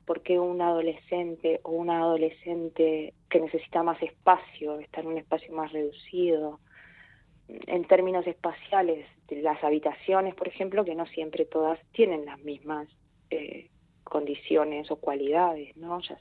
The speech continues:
sea de iluminación, de ventilación, y eso también depende de los,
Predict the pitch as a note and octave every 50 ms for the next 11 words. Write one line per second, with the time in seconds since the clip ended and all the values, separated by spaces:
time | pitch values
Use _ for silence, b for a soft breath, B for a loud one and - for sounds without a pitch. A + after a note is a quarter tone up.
0 | _ - D3+ C#3+ C3+ C#3 C#3 C#3 D3 C#3+ D3 D#3 E3 E3+ E3+ - - D#3+ D#3 D#3
1 | D#3 D#3 D3 C3 C3 B2+ - - D#3+ D#3+ E3 D#3+ - - - D#3 D3+ D3+ D3 D3
2 | D3+ D3 B B B B B B B B B B - - - - - D3 D3+ D3+
3 | - D#3 F3+ F3 F3 F#3 F#3 F#3+ F#3 F3 E3 D#3+ - D#3+ D#3+ F3 F3 E3 D#3+ D#3
4 | D#3+ D3+